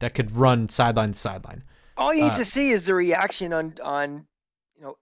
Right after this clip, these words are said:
Speaker 2: everywhere, not just social media, but if you watch any of the shows, that Washington's crazy. Typical Washington.
Speaker 1: Mm-hmm.
Speaker 2: Overspending.
Speaker 1: Well,
Speaker 2: Overspending.
Speaker 1: holy fuck.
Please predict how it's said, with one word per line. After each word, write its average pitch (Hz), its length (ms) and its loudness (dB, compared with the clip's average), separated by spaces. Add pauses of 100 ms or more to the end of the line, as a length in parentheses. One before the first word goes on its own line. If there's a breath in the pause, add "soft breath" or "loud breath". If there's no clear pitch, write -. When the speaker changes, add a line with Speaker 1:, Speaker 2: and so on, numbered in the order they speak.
Speaker 2:
everywhere, 170 580 -4
not 165 180 -8
just 165 160 -12
social 143 300 -8
media, 131 260 -8
but 139 80 -10
if 127 120 -16
you 139 80 -12
watch 139 280 -2
any 147 100 -6
of 139 60 -6
the 143 80 -8
shows, 214 380 0
that 151 120 -6 (500 soft breath)
Washington's 170 640 -4
crazy. 214 460 -4 (160)
Typical 165 420 -6
Washington. 170 600 -2 (320)
Speaker 1:
Mm-hmm. 110 100 -10
Speaker 2:
Overspending. 135 720 -4 (160)
Speaker 1:
Well, 156 240 6
Speaker 2:
Overspending. 135 80 2
Speaker 1:
holy 156 400 4
fuck. 151 520 2